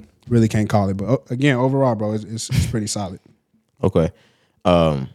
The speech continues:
Speaker 2: I'm not gonna say what I was laughing about because I don't want it to come off as hate. <laughs> <clears throat> But I'm thinking of some of the radio hits, or not radio hits, like, singles that came out from it.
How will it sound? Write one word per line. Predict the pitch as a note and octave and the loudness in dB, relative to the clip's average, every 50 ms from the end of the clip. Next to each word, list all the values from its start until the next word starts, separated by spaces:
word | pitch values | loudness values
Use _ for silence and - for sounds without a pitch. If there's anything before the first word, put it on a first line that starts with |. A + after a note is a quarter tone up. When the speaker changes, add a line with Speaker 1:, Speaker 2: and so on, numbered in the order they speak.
| _ _ _ | _ _ _
Speaker 2:
I'm | - E2+ | -2 0
not | F2 D#2+ D#2+ | 0 0 0
gonna | C#2 C2+ | 0 -2
say | - - C#2+ | -2 -4 -4
what | C2+ C2 - | -2 -2 -4
I | |
was | - B1 | -4 -6
laughing | B1+ C2 C2 C2 - C2 C2+ | -6 -6 -6 -6 -8 -12 -14
about | B1+ C2 C2 B1+ | -12 -10 -8 -6
because | - - D2 C#2 | -4 -4 -2 0
I | C#2 C#2+ | 2 2
don't | C#2+ C2+ C#2 | 2 0 0
want | C#2 C#2 | -2 -2
it | C2+ | -2
to | - | -2
come | - - C#2+ B1 | -2 -2 -2 -2
off | B1 B1+ - | -2 -2 -2
as | A1 - | -2 -2
hate. | C#2 G#1+ G#1 - - - - - - - - G#3+ G#3+ - - A#3 A3 A3 F3+ - - _ - | -2 -2 -4 -4 -8 -8 -6 -6 -4 -2 0 -2 -2 -2 -2 -2 -2 -2 -2 -6 -10 _ -4
<laughs> | F3+ E3+ E3 F3 F#3 F#3 E3 C3+ G2 E2+ - | -2 0 2 2 2 2 2 0 -2 -4 -8
<clears throat> | _ _ _ _ _ _ - | _ _ _ _ _ _ -4
But | E2+ F#2 G2+ G2+ G2 F#2+ - - _ _ _ _ _ | 0 2 2 4 2 2 0 -4 _ _ _ _ _
I'm | - F#2+ F#2+ F#2+ F#2+ F2 | -4 -2 0 0 -2 -4
thinking | - - A#2 A#2+ A#2 B2+ A#2 | -2 -2 -2 0 2 2 2
of | A2 G2+ | 2 2
some | - - - G#2 G2+ G2 G2 | 0 0 0 2 2 4 4
of | G2 G2 F2+ F2 E2 | 4 2 2 2 2
the | F#2 F#2 F#2 F#2 F2+ F2+ F2+ F2 E2+ E2+ E2+ E2+ E2 - _ - | 2 4 4 4 4 4 4 4 4 4 2 2 0 -2 _ -12
radio | - - C2+ D#2 D#2+ D#2+ F2+ F#2 F#2+ F#2+ G2 F#2+ F#2+ F#2+ F#2+ F#2 F2+ F#2 | -10 -8 -6 -4 -2 0 2 2 2 2 2 2 4 4 4 4 2 2
hits, | G#2 G#2+ F#2+ F#2 F2 - - F#2+ | 2 2 2 2 2 0 0 0
or | |
not | G2 A2 F#2 D2+ | 2 2 2 2
radio | D2 D2+ D2+ D2 D2 C#2 | 0 0 0 0 0 -2
hits, | D#2+ E2 D2+ D2 - - | -2 -2 -4 -4 -4 -6
like, | C2+ C#2+ | -6 -4
singles | - - - F#2+ F2+ E2+ D#2+ D2 | -2 -2 -2 0 0 0 -2 -2
that | D#2 | -2
came | - - F2 D#2+ D#2+ D#2 | -2 -2 -2 -2 -2 -2
out | D#2 D2+ D2 | -2 -4 -4
from | - - D#2+ D#2 D#2 D#2 | -4 -4 -2 -2 -2 -2
it. | D2+ A1+ - | -2 -4 -6